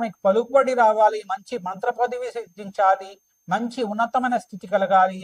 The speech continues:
అన్నా కానీ గురు కటాక్షం ఖచ్చితంగా కావాల్సి ఉంటుంది. రాజయోగ కారకుడు బృహస్పతి అంతా కూడా ప్రధానంగా భోగభాగ్యాలకి, రాజయోగ కారకడానికి,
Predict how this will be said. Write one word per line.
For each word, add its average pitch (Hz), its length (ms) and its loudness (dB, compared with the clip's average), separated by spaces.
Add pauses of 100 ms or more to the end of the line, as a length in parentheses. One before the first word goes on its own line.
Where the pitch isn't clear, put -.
అన్నా 165 280 -4
కానీ 156 180 -6 (120)
గురు 185 200 -8
కటాక్షం 208 520 0
ఖచ్చితంగా 196 500 -8 (100)
కావాల్సి 165 500 0
ఉంటుంది. 196 380 -12 (160)
రాజయోగ 233 600 0 (100)
కారకుడు 175 460 -2
బృహస్పతి 180 560 -8
అంతా 160 220 -6 (120)
కూడా 160 200 -2 (600)
ప్రధానంగా 214 420 0 (100)
భోగభాగ్యాలకి, 196 920 2 (160)
రాజయోగ 190 500 0 (140)
కారకడానికి, 185 760 -2